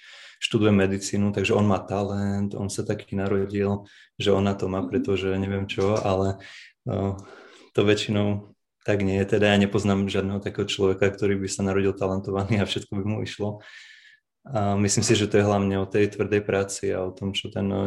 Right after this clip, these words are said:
Speaker 1: človek robí, to, ako sa snaží, ako na sebe maká, že ten talent možno zohrá tak možno tých päťdesiat percent z toho úspechu. No, že naozaj väčšina z toho je o tom, že ten človek si presedí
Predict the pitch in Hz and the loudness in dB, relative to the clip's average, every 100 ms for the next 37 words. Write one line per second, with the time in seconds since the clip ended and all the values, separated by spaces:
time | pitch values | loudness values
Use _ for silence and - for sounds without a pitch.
0 | 98 104 98 95 98 95 98 95 101 98 | -2 2 2 4 2 2 -2 2 0 0
1 | - 101 - 95 95 98 98 92 98 95 | -4 -6 -4 -2 -2 0 -2 -2 -2 -4
2 | - 104 98 92 - 98 104 104 101 104 | -2 0 0 -2 -2 -2 0 0 2 4
3 | 101 98 98 104 98 98 - _ _ _ | 4 4 2 2 0 -2 -8 _ _ _
4 | _ _ _ _ - 107 101 98 98 101 | _ _ _ _ -8 0 2 4 2 2
5 | 101 - _ _ _ 107 101 98 101 98 | -2 -12 _ _ _ -2 0 2 2 2
6 | 98 110 104 101 101 - 101 - 95 - | 0 2 2 2 0 2 0 0 -4 -4
7 | 98 95 98 - 98 - 98 101 - _ | -2 -2 -4 -4 -6 -4 -6 -8 -16 _
8 | - - - _ 101 98 98 98 101 98 | -20 -20 -20 _ -6 -4 -4 -2 0 0
9 | 98 95 92 92 101 95 - 95 98 95 | 2 2 0 -2 -4 -4 -4 0 2 2
10 | 98 95 92 101 101 98 - - 98 - | 0 -4 -4 -2 0 0 0 2 2 2
11 | 98 95 95 | 0 0 -2